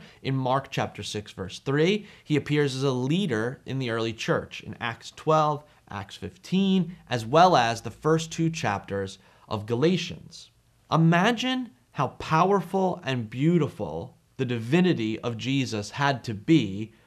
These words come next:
that his brother becomes one of the leaders of the church talking about his own brother being God and being king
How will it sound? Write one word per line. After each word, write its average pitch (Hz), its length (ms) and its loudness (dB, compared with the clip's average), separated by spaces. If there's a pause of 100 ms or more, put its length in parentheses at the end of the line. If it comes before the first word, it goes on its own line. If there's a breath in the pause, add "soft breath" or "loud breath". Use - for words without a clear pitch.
(120)
that 151 120 4
his 139 100 2
brother 120 680 4
becomes 139 400 -2
one 143 160 2
of 135 100 -2
the 135 80 2
leaders 160 420 2
of 139 80 -4
the 127 80 -6
church 151 440 0
talking 185 480 4
about 123 500 0
his 160 180 6
own 156 160 6
brother 139 280 4
being 151 520 4
God 117 440 4
and 110 240 -6
being 143 360 0
king 120 360 -6